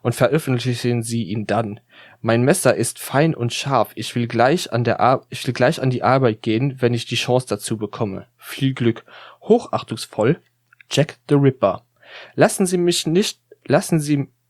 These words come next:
lassen Sie sich nicht davon abhalten, mir, mir diesen Markennamen zu geben. Ich konnte den Brief nicht abschicken, bevor ich nicht alle die rote Tinte von meinen Händen be-,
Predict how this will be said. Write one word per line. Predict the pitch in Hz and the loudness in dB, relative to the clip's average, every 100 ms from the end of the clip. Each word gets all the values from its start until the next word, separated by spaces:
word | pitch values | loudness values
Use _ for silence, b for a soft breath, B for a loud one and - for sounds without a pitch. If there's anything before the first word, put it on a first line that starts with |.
| _ _ - | _ _ -12
lassen | 127 156 - 165 131 | 0 0 0 -2 0
Sie | 131 147 | 0 0
sich | 123 - | 0 0
nicht | 123 147 - | 0 2 2
davon | 156 147 | 2 0
abhalten, | - 156 123 113 - 113 | -2 -4 0 0 0 -2
mir, | 113 123 151 - _ _ _ | -2 0 0 -4 _ _ _
mir | 120 117 127 | -4 2 2
diesen | 131 127 123 117 117 _ | 2 -2 -2 -4 -8 _
Markennamen | 113 135 196 135 113 107 107 110 | 0 2 0 -2 0 0 -2 -6
zu | - | -8
geben. | 113 110 107 104 - _ B B B B B B | -2 0 0 -4 -10 _ B B B B B B
Ich | 147 | -2
konnte | - 175 165 139 | 2 2 2 4
den | 135 131 | 4 4
Brief | 139 170 - | 0 -2 2
nicht | 127 127 - | 0 0 -2
abschicken, | - - 123 - 127 | -2 0 -2 0 -4
bevor | 120 120 - 131 | -4 -4 2 2
ich | - | 2
nicht | 131 - | 0 2
alle | 147 151 | 2 2
die | 127 123 | 2 2
rote | 123 139 117 | 2 0 0
Tinte | - 151 147 123 | 2 2 2 -2
von | 127 117 | -2 0
meinen | 117 113 113 | 2 2 2
Händen | 127 135 98 117 | 2 2 0 -4
be-, | 123 117 113 | -4 -4 -6